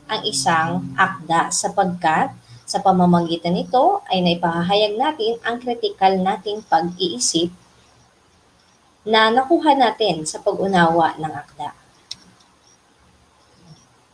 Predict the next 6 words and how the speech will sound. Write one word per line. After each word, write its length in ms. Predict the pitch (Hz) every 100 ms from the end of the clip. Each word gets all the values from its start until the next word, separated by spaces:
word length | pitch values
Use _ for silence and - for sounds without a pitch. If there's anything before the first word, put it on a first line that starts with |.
| _
Ano 240 | 302 427
nga 140 | 415 226
ba 240 | 180 160 165 180 - _
ang 240 | 175 170 180
pananaw 480 | 196 185 175 151 160
humanismo? 720 | 165 156 147 147 - 151